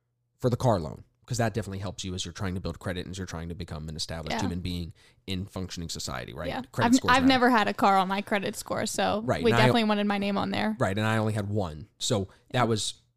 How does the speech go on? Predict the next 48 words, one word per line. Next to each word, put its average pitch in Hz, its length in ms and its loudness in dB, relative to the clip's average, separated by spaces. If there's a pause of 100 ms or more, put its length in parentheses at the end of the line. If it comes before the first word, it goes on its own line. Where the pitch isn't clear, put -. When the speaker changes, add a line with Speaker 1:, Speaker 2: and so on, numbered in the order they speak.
(140)
Speaker 1:
part 117 280 4
of 98 120 -2
the 101 60 -4
process, 90 380 -4
was - 120 -6
first 107 260 -2
putting 101 200 -4
in 95 100 -6
this 82 120 -6
application. 82 580 -6
So - 160 2
we 104 140 0
went 139 240 4
there, 131 240 6
we 123 120 2
looked 110 180 -2
at 110 80 -4
how 120 60 -2
much 101 160 -2
money 110 160 2
we'd 107 80 0
have 104 100 -2
to 113 80 -6
put 104 140 -2
down, 101 240 -2
and 113 120 -2
the 117 40 0
main 165 420 0
reason 160 300 -4
that 107 120 -2
we 117 100 -4
even 113 360 -2
went 107 240 2
to 110 80 -2
do 104 260 0
this 78 440 -4
at - 180 -6
that 95 200 -4
point 101 200 -2
was, 92 140 -8
like, 90 180 -8 (400)
beyond 110 340 0
the 107 40 0
test 113 260 -2
drive, 147 240 -2
it 113 40 2
was 107 180 -2
that 110 160 -2